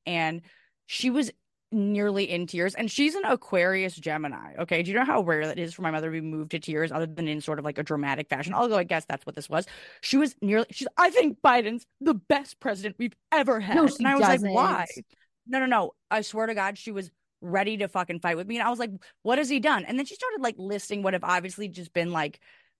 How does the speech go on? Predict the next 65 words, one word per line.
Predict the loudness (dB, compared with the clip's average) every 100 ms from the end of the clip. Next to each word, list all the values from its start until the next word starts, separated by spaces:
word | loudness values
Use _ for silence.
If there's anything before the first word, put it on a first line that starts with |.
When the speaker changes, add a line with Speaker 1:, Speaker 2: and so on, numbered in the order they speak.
| 0
Speaker 1:
I |
don't | 0 0
even | -2
know, | -4
like, | -4
headlines | -2 0 0 0 -2
or, | -2
like, | -2 -2
M | -4
S | -2
N | -4
B | -4
C | -8 -6
facts | 0 0 -2
where, | -6 -8 -12 -12 0
I | 4
don't |
know. | 4
I'm | 4
just | 2 -2
like, | 2
"Mom, | 4 4
like, | 2 0 -4
it's | -10
kind | -4 -2 -2
of | 0
all | 2 2
a | 0
show." | -2 -2 0 0 -4 -8 _ _ _
And | -4 -4 -4 -6
at | -8
the | -6 -2
end | -2
of | 0
the | -2
day, | 0 2 2 0 -4
if | -6
we're | -4
talking | -4 -4 -4
about | -4 -6
the | -6
president | -4 -4 -4 -8 -8
is | -10 -10
who's | -6 -4
in | -2
charge | 2 2 0
of | -2
representing | 0 0 0 -4 -4 -4 -2
us, | -4 -6 -10 -4
at | 0
the | 2
very | 4 2 2
least, | -2 0
I | 0
want | 0 -4
someone | -6 -6
who's | -6
not | -2 -2 -2
gonna | -4
confuse | -6 -6 -6 -4
Taylor | -2 -2
Swift | -4 -4
and | -2
Britney | -2 -4 -6
Spears. | -6 0 2 0 -4